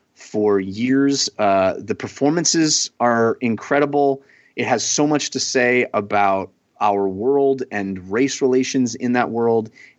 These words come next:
and just the things that we, we are willing to do for ourselves and how we should think about our place in the world and the power structures that exist. It has, it's eloquent on so many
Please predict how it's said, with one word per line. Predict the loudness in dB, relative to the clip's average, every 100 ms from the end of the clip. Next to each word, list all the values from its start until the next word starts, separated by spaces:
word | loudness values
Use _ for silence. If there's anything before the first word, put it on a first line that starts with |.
| -2
and | 0 2 0
just | -2 0 0 -2 -10 -14 _ -10
the | -8
things | -2 -2 0 0
that | 0
we, | 0 0 -2
we | -4
are | -2
willing | 0 0 0 -2
to | -4
do | -4 -2 0 0 -2 -4 _ _ _ _
for | -8 -2
ourselves | -2 0 0 0 0 -2
and |
how | -4 0
we | 0 0
should | -2 -6
think | -4 -4 -2
about | 0 0 0 0 -4 -2
our | -2 -2
place | -2 0 0 -2
in | -2 0
the | 2
world | 4 2 2 0 -2
and | -4
the | -6
power | -6 -2 0 0
structures | -2 -4 -2 -4 -2
that | -4 -4
exist. | -6 -2 0 0 -2 -14 -20 -20 _ _ _
It | -2
has, | 0 0 0
it's | -2 0
eloquent | 0 0 0 0
on | 0
so | -2 0 2
many | 4 2